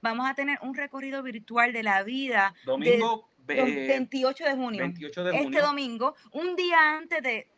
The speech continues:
Speaker 1: uno de los natalicios de Don Pedro, yo, pues, como Don Quique, pienso que hay que celebrar los dos, las dos fechas, y ya, no pelear. Yo nunca he peleado esta fecha, yo celebro ambas fechas, y, pues, este, como el lunes es un día, pues, laboral, el domingo vamos a, hasta hacer un recorrido
Speaker 2: Seguro.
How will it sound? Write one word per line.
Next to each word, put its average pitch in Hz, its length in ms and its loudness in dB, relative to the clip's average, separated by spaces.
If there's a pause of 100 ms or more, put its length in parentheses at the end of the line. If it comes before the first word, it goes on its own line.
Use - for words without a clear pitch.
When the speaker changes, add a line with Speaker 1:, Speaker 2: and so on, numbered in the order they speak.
Speaker 1:
uno 277 220 -4
de 311 80 0
los 349 100 -2
natalicios 285 420 2
de 311 60 -2
Don 285 80 -8
Pedro, 220 320 -2
yo, 220 220 -4
pues, 294 160 -2
como 233 260 -8
Don 220 140 -6
Quique, 269 360 -4 (240)
pienso 233 340 -6
que 226 340 -2
hay 214 80 -2
que 262 80 -4
celebrar 277 320 0
los 269 160 -2
dos, 392 160 4 (100)
las - 120 0
dos 277 140 -4
fechas, 311 440 0
y 247 140 -8
ya, 285 200 -2
no 311 100 -10
pelear. 320 420 -2 (260)
Yo 262 240 -4
nunca 392 360 -4
he 392 40 -4
peleado 285 340 0
esta 302 220 -6
fecha, 226 140 -8
yo 226 100 -4
celebro 294 420 -6
ambas 226 520 -4
fechas, 381 580 -4 (340)
y, 254 180 -8
pues, 247 300 -8
este, 240 420 -6
como 247 220 -6
el 240 120 -8
lunes 247 240 -6
es 277 40 -4
un 277 120 -6
día, 277 140 -6
pues, 277 220 -4 (160)
laboral, 277 400 4
el 233 80 -8
domingo 254 540 -8
vamos 214 280 -8
a, 254 140 -4
hasta 240 260 -10
hacer 240 160 -16
un 226 60 -18
recorrido 262 340 -4
Speaker 2:
Seguro. 269 140 -6